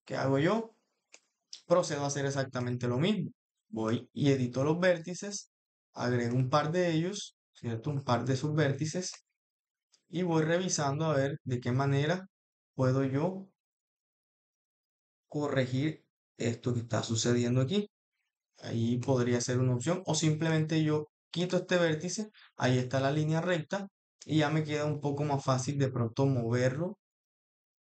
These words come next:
sin tapar la información. Ahí está, vean. Vean. Y de esa manera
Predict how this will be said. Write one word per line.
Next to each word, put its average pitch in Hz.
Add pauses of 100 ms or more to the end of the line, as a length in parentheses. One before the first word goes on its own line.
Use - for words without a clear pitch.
sin 175
tapar 147
la 139
información. 135 (260)
Ahí 110
está, -
vean. - (680)
Vean. 175 (800)
Y 175
de 160
esa 156
manera 156